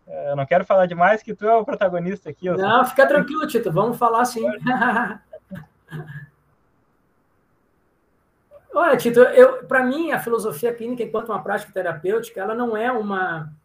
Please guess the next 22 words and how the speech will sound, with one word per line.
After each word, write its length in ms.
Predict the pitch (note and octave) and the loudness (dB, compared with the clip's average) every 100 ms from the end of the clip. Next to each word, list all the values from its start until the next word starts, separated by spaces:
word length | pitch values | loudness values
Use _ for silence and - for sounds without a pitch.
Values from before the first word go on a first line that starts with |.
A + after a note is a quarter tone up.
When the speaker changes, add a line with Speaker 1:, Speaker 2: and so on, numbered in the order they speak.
| _ _ | _ _
Speaker 2:
ela 120 | F#3+ | -6
não 60 | A3+ | -2
é 40 | |
uma 140 | C#4+ D4 | -2 -2
novidade, 680 | A3+ F#3 E3+ F#3 G3+ C3+ - _ _ - | -2 -4 -4 -2 -4 -6 -12 _ _ -12
porque 260 | G3 G#3 | -10 -6
a 140 | G#3 G3+ | -4 -4
minha 220 | A#3 C#4 | -4 -8
pra-, 600 | - A3 A3+ F#3+ F#3 - | -6 -4 -4 -4 -6 -6
a, 80 | E3+ | -10
a 40 | |
minha 180 | F3+ A#3 | -6 -6
prática 400 | A#3+ G#3 G#3+ - | -6 -8 -8 -10
de 120 | E3+ | -12
pesquisa 680 | D#3 E3 - - G3+ G#3 F3 | -8 -8 -8 -10 -10 -6 -6
na 120 | E3 | -8
filosofia 540 | D3 E3 D#3 D#3 E3+ E3+ | -8 -6 -6 -6 -6 -6
acadêmica 800 | - F3+ D#3 F#3+ A#3 - C3 - _ _ | -6 -10 -8 -6 -8 -10 -18 -20 _ _
é 60 | F#3+ | -10
a 60 | |
filosofia 480 | G3 G#3+ G#3 G#3 A3 | -8 -6 -6 -6 -6
antiga 380 | A3+ - G3 C3 | -8 -10 -12 -12